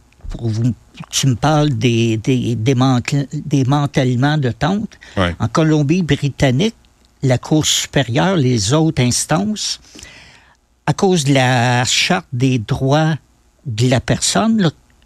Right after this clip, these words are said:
Speaker 1: du Québec,
Speaker 2: Hum.
Speaker 1: toute personne a le droit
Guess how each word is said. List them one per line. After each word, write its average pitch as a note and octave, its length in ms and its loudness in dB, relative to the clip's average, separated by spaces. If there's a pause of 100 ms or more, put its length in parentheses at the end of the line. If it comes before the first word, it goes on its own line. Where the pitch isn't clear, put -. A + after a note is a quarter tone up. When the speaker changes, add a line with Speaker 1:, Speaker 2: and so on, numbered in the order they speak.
(200)
Speaker 1:
du D3+ 160 -2
Québec, C#3 360 0 (220)
Speaker 2:
Hum. G#2 160 0 (1120)
Speaker 1:
toute - 240 -2
personne G#3 540 0
a C#3 80 4
le C3 180 2
droit F#3 560 0